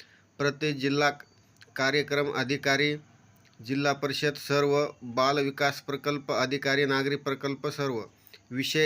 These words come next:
एकात्मिक बाल विकास सेवा योजनेअंतर्गत नागरी ग्रामीण व आदिवासी बाल विकास प्रकल्पात कार्यरत अंगणवाडी सेविका व अंगणवाडी मदतनीस यांना दोन हजार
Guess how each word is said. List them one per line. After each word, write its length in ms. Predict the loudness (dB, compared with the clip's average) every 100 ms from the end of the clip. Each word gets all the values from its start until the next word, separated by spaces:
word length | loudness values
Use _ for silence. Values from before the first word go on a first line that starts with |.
| 4
एकात्मिक 540 | 2 2 0 0 -2
बाल 240 | 2 2 2
विकास 320 | 2 0 0 0
सेवा 260 | 2 2
योजनेअंतर्गत 720 | 2 2 2 2 0 0 0 2
नागरी 380 | 2 2 0
ग्रामीण 400 | 0 2 2 2
व 120 | 0 2
आदिवासी 580 | 2 2 0 0 -2
बाल 240 | 0 0 0
विकास 340 | 0 -2 -2
प्रकल्पात 520 | -4 -6 -4 -4 -4 -2
कार्यरत 340 | 0 2 2 0 -2
अंगणवाडी 520 | -2 0 2 2 0
सेविका 420 | 0 -2 0 0
व 120 | 0 -2
अंगणवाडी 500 | -2 -2 0 2 2
मदतनीस 560 | 0 0 -2 -4 -4 -2
यांना 400 | -2 0 0 -2 -6 -20 -20 -18 -2
दोन 200 | 0 2
हजार 280 | 2 2